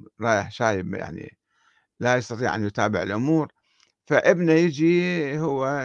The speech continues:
يصبح، آه، الحاكم المطلق في البلد.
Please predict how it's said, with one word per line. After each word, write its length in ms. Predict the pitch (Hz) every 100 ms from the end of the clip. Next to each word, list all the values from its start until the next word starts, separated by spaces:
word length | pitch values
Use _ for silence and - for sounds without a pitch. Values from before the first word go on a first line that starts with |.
| 131
يصبح، 440 | 120 123 120 -
آه، 280 | 101 92 - - _ _ _ _ -
الحاكم 420 | 123 - 143 - 117
المطلق 460 | 120 127 110 90
في 80 | -
البلد. 400 | 87 90 80 78